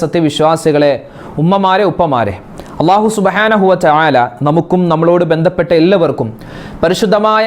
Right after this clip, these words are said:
ഈ റമളാനിൽ ലൈലത്തുൽ ഖദറിന്റെ പുണ്യം കിട്ടുന്നവരുടെ കൂട്ടത്തിൽ ഉൾപ്പെടാനുള്ള മഹാസൗഭാഗ്യം അല്ലാഹു നൽകി അനുഗ്രഹിക്കുമാറാവട്ടെ. നമ്മളോട് ആരെല്ലാം ദുആ ചെയ്യാൻ എന്തെല്ലാം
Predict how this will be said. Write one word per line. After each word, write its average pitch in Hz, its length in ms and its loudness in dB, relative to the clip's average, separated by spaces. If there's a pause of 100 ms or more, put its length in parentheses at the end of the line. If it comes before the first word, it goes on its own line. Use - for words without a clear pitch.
(120)
ഈ - 20 2 (100)
റമളാനിൽ 180 580 0 (220)
ലൈലത്തുൽ 185 560 2 (140)
ഖദറിന്റെ 165 500 2
പുണ്യം 170 420 0
കിട്ടുന്നവരുടെ 156 680 2
കൂട്ടത്തിൽ 147 440 0 (140)
ഉൾപ്പെടാനുള്ള 135 680 2 (560)
മഹാസൗഭാഗ്യം 196 1000 0
അല്ലാഹു 175 320 0 (100)
നൽകി 160 240 2 (120)
അനുഗ്രഹിക്കുമാറാവട്ടെ. 117 1000 0 (540)
നമ്മളോട് 175 340 2
ആരെല്ലാം 190 540 0
ദുആ 160 160 2 (160)
ചെയ്യാൻ 156 300 2
എന്തെല്ലാം 160 440 2